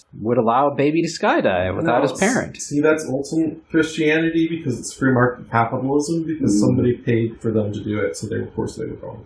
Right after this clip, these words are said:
Speaker 2: to.
Speaker 1: Ah.
Speaker 2: Yep.
Speaker 3: Yeah. And
Speaker 1: But yeah,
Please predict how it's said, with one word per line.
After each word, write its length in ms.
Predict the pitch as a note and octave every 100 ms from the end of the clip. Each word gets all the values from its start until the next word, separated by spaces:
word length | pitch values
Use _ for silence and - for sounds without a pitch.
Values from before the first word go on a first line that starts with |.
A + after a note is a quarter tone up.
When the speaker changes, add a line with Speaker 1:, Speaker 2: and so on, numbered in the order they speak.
| -
Speaker 2:
to. 60 | - _ -
Speaker 1:
Ah. 640 | F2+ F2+ A2 A#2 G2 F2 E2 _ _ A2+
Speaker 2:
Yep. 240 | G#2+ G#2 _ _ - _
Speaker 3:
Yeah. 400 | F#2+ F#2 F#2+ F2+ - _
And 260 | G2 F#2+ F#2
Speaker 1:
But 60 | A#2+
yeah, 340 | G#2 G2+ G#2